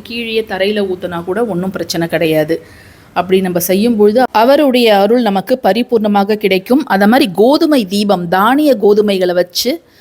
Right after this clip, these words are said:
நீங்க ஒரு தட்டுல வச்சு அதற்கு மேல நல்லெண்ணெய் விட்டு ஒரு தீபம் ஏத்தி கிழக்கு திசை பக்கமாக, அதாவது காலையில ஆறுல இருந்து ஏழு, ஞாயிற்றுக்கிழமை காலையில ஆறுல இருந்து ஏழு குளிச்சு முடிச்சுட்டு நீங்க இதை செய்யும் பொழுது அவருடைய நன்மைகளை நம்ம,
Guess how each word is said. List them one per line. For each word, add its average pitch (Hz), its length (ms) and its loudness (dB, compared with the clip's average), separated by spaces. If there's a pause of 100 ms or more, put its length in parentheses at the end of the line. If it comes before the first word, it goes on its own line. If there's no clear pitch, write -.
(240)
நீங்க 208 260 0
ஒரு 185 160 2
தட்டுல 208 280 0
வச்சு 202 280 0
அதற்கு 220 340 0
மேல 202 580 2
நல்லெண்ணெய் 196 440 2
விட்டு 226 320 -4
ஒரு 208 440 2
தீபம் 202 440 -2
ஏத்தி 185 540 -2
கிழக்கு 247 340 0
திசை 190 300 -2
பக்கமாக, 170 600 -2
அதாவது 180 360 0
காலையில 190 420 2
ஆறுல 196 360 2
இருந்து 190 260 -2
ஏழு, 175 380 2
ஞாயிற்றுக்கிழமை 185 720 -4
காலையில 180 400 0
ஆறுல 185 200 0
இருந்து 180 360 -2
ஏழு 180 420 2 (420)
குளிச்சு 277 300 4
முடிச்சுட்டு 208 380 0
நீங்க 202 260 2
இதை 170 180 2
செய்யும் 190 380 0
பொழுது 170 600 2 (720)
அவருடைய 226 600 2
நன்மைகளை 208 560 2
நம்ம, 185 420 0